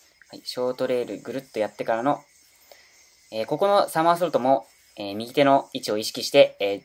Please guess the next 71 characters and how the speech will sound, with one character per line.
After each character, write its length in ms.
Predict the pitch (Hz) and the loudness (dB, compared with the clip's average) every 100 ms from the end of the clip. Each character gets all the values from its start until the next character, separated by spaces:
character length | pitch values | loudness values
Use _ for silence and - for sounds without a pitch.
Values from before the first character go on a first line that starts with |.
| - | -4
ー、 60 | |
若 240 | 117 123 117 | 0 2 0
干 100 | 120 | 0
動 80 | |
き 140 | 117 110 | -6 -6
が 80 | 101 | -8
ね、 180 | 98 - _ _ | -8 -18 _ _
綺 120 | - | -4
麗 120 | 117 | -2
に 60 | 98 | -2
な 80 | 92 | -6
り 80 | 104 | -8
ま 80 | |
し 80 | 104 | -8
た。 140 | - - _ _ _ - _ _ _ _ _ _ _ _ _ _ - - - | -10 -14 _ _ _ -20 _ _ _ _ _ _ _ _ _ _ -20 -20 -8
も 100 | 139 | -4
う 40 | 156 | -4
一 120 | - | 6
度 140 | 180 | 6
ジ 80 | 139 | 8
ャ 80 | 131 | 4
ー 20 | |
ブ 100 | 131 | 4
ル 80 | 135 | 0
に 100 | 151 | 0
戻 220 | 131 117 | 0 -2
り 60 | 107 | -4
ま 140 | 107 | -6
す。 240 | 104 - - - _ _ _ | -8 -16 -20 -20 _ _ _
ヨ 160 | 147 185 | 4 6
ー 20 | |
ヨ 140 | 202 | 6
ー 20 | 180 | 8
が 200 | 127 113 | 8 8
あ 60 | |
る 80 | 151 | 6
側 220 | 123 113 | 8 8
と 160 | 113 123 | 8 0
逆 280 | 113 113 151 | 0 -4 -4
の 100 | 151 | 2
方 160 | 170 | 2
の 100 | 139 | 2
手 160 | 117 117 | 2 4
を 180 | 101 - _ _ - | 4 0 _ _ -20
引 80 | |
っ 40 | - | 0
張 80 | 131 | 2
る 80 | 113 | 6
と、 240 | 131 - - | 4 4 -6
糸 180 | 143 139 | -2 0
の 60 | |
張 140 | 117 120 | 2 2
り 60 | 123 | 6
が 200 | 143 - | 4 4
し 100 | - | -10
っ 40 | - | -2
か 100 | 131 | -2
り 60 | |
保 180 | 117 117 | -2 -4
た 100 | 123 | 0
れ 100 | 127 | 0
る 40 | |
よ 140 | 107 104 | -2 -4
う 20 | |
な 140 | 104 | -4
感 180 | - 110 | -6 -8
じ 80 | 98 | -8
が 60 | 110 | -8
し 100 | 104 | -6
ま 80 | |
す。 320 | 104 - - | -8 -8 -16